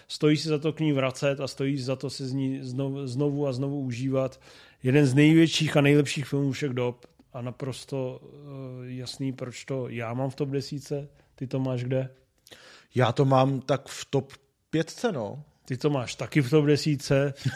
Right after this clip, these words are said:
Speaker 1: a jestli vy to nemáte v top desítce, tak si o vás myslím něco opravdu ošklivýho.
Speaker 2: No, můžeš si o nich myslet to, že to prostě neviděli, protože si nenašli ty čtyři hodiny. Což chápu,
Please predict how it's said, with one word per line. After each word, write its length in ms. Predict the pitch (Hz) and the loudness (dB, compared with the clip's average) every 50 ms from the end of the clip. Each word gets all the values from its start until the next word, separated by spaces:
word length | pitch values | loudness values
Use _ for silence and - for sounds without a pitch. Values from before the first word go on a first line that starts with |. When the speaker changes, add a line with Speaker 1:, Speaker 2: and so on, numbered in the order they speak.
| 139 - | -2 -2
Speaker 1:
a 100 | 135 127 | 2 4
jestli 360 | 139 143 127 - - 156 131 | 4 4 4 4 2 2 2
vy 180 | 123 131 156 175 | 6 6 4 6
to 140 | 170 208 196 | 6 6 6
nemáte 420 | 180 170 160 156 147 139 - 147 | 6 6 6 6 4 4 4 0
v 80 | 131 - | 0 2
top 160 | 143 135 120 | 0 0 2
desítce, 600 | 123 120 - - 131 123 - - - 127 110 95 - | 0 -2 -2 -2 -4 -4 -4 -4 -6 -6 -6 -6 -8
tak 240 | - 131 120 - - | -8 -8 -8 -8 -4
si 160 | - 147 135 | -2 0 0
o 100 | 127 127 | 2 0
vás 240 | 127 127 120 - - | 0 0 -2 -2 -6
myslím 300 | 127 117 - 131 127 123 | -10 -10 -8 -6 -6 -6
něco 260 | 117 - - 135 120 | -8 -8 -8 -8 -6
opravdu 480 | 117 117 110 120 117 117 117 117 117 | -6 -8 -8 -8 -8 -8 -8 -8 -8
ošklivýho. 500 | 110 - - - - 113 113 110 110 104 101 95 - _ _ _ | -10 -12 -14 -14 -12 -12 -12 -12 -14 -16 -16 -20 -20 _ _ _
Speaker 2:
No, 240 | 147 160 156 156 - - | -2 -2 -2 -2 -6 -12
můžeš 440 | 139 139 143 147 151 143 202 196 | -12 -8 -6 -4 -2 0 0 2
si 80 | - 214 | 6 6
o 60 | 208 | 6
nich 120 | 214 190 175 | 6 6 2
myslet 320 | 196 180 - 214 190 202 | 0 2 2 2 2 4
to, 260 | - 180 180 180 - - | 4 4 4 4 2 -4
že 160 | 143 160 170 | -2 -2 0
to 100 | 151 190 | 0 0
prostě 420 | 151 - 175 160 - - - 196 190 | -2 0 -2 -2 -4 0 0 0 0
neviděli, 760 | 175 160 156 147 147 151 135 165 151 143 170 170 175 180 | 0 -2 -2 0 0 2 2 2 4 4 6 6 6 6
protože 360 | 175 180 165 160 143 147 170 160 | 4 2 -2 -2 0 2 2 2
si 120 | - 180 | 2 0
nenašli 600 | 175 170 165 160 156 151 143 - - 170 165 165 | 0 0 0 0 0 0 0 0 0 0 0 0
ty 160 | - 165 165 | 0 0 -2
čtyři 680 | - - - - _ _ _ _ _ - 156 139 156 | -2 -4 -8 -10 _ _ _ _ _ -2 -2 0 2
hodiny. 440 | 139 135 135 120 127 120 110 95 - - _ _ _ - | 0 0 0 0 0 -2 -2 -4 -8 -12 _ _ _ -4
Což 200 | - 185 - - | -4 -2 -2 -2
chápu, 580 | - 117 117 - - - 190 196 202 196 196 | -2 0 0 0 2 6 6 6 6 4 0